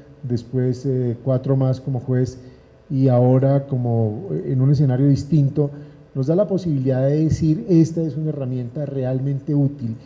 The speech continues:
este cumple la finalidad", es decir, esto es eso, una herramienta que aspiramos, eh, en la medida en que presente cambios legislativos, pueda irse depurando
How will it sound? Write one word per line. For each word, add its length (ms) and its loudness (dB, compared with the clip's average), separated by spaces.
este 260 -4
cumple 680 4
la 180 -2
finalidad", 760 -4
es 180 -4
decir, 300 -8
esto 280 -2
es 300 -4
eso, 280 -2
una 280 -4
herramienta 720 0
que 80 -4
aspiramos, 880 0
eh, 260 -2
en 160 -2
la 100 2
medida 240 2
en 80 -4
que 120 -4
presente 500 -4
cambios 440 -2
legislativos, 720 -6
pueda 280 0
irse 260 -2
depurando 760 0